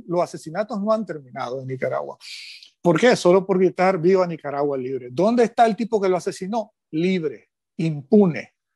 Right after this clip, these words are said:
en estos momentos. Luego Eddie Montes, que lo mataron siendo preso político, porque eso es otra de las barbaridades que todavía tenemos a cuesta.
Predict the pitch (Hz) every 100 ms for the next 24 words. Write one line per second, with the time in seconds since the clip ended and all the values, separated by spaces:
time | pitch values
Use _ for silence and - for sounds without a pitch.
0 | _ _ _ _ _ _ _ - 147 156
1 | 156 156 147 139 131 139 139 160 165 170
2 | 170 156 160 165 160 180 175 214 - -
3 | 143 139 143 147 143 131 160 202 180 -
4 | 180 220 226 180 175 175 160 175 254 196
5 | 147 135 143 - 170 226 233 202 180 165
6 | 165 156 151 160 185 175 - 147 151 190
7 | 190 _ 151 156 147 202 175 -